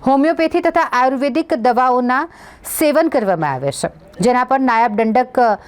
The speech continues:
રમણ સોલંકીએ બોરસદ ખાતે લાયન્સ ક્લબના સહયોગથી શેઠ ફૂલચંદ શિવચંદ આયુર્વેદ હોસ્પિટલ દ્વારા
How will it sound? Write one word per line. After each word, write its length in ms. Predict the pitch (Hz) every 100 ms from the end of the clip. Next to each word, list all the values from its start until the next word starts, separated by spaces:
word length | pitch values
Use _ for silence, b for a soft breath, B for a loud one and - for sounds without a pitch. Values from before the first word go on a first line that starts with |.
| B B
રમણ 280 | 214 262 311
સોલંકીએ 480 | 320 269 269 277 277
બોરસદ 360 | 240 226 247 220
ખાતે 260 | 247 240
લાયન્સ 380 | 254 208 226 220
ક્લબના 300 | 226 208 220
સહયોગથી 600 | 214 220 214 226 - 294
શેઠ 340 | - 233 220
ફૂલચંદ 500 | 214 233 220 233 240
શિવચંદ 460 | 240 233 208 233 220
આયુર્વેદ 360 | 214 208 214 214
હોસ્પિટલ 460 | 196 202 220 214
દ્વારા 240 | 202 208